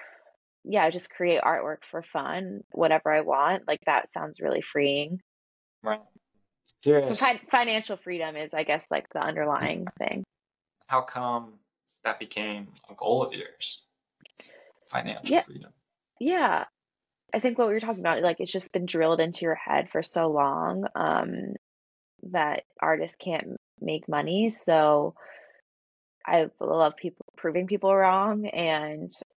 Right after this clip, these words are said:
Speaker 1: yeah, and I, I just think, like, a, a, a lot of us, like, Gen Z,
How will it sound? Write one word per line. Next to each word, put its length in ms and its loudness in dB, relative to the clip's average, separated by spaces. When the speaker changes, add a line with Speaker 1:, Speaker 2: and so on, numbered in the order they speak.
Speaker 1:
yeah, 180 0
and 140 4
I, 180 6
I 100 4
just 260 -10
think, 180 -12
like, 200 -4
a, 100 -4
a, 80 2
a 280 2
lot 240 2
of 80 -4
us, 300 -4
like, 280 -6
Gen 340 -4
Z, 200 -10